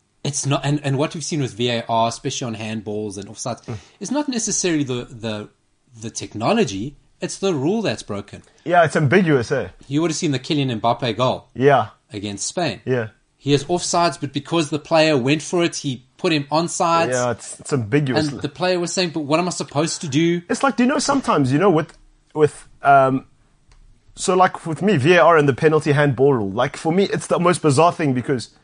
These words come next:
Speaker 2: the rule always changes. Like, with some guy, no, it was an accident or whatever. With another guy, no,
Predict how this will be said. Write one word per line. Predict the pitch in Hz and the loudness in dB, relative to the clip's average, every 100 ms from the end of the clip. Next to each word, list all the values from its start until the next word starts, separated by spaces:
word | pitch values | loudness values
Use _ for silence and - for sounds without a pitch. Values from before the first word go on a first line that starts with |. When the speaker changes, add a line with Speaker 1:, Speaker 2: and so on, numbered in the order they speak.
| _ _ _ _ _ _ _ _ _ - | _ _ _ _ _ _ _ _ _ -2
Speaker 2:
the | 139 175 | 4 6
rule | 220 208 | 8 10
always | 214 196 | 8 8
changes. | - 208 180 117 98 - _ - | 2 2 2 0 -6 -14 _ -2
Like, | 156 156 | 0 0
with | 151 143 | -2 0
some | 226 226 | 4 6
guy, | 202 196 | 6 4
no, | 175 175 | 4 2
it | 147 | 4
was | 156 139 | 4 2
an | 147 | 2
accident | 160 - 151 151 | 0 0 0 0
or | 135 | 4
whatever. | 139 139 143 139 131 _ _ _ - | 4 4 4 0 -6 _ _ _ -2
With | 151 | 2
another | 170 190 202 | 4 4 4
guy, | 175 180 175 135 _ - | 6 6 6 2 _ -10
no, | 127 147 135 | -2 0 0